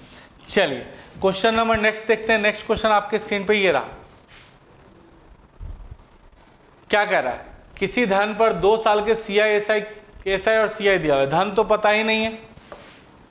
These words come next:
एसआई कितना है दो साल का? एक सौ बीस।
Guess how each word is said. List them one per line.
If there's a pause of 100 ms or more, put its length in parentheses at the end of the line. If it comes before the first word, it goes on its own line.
(360)
एसआई
कितना
है
दो
साल
का?
एक
सौ
बीस।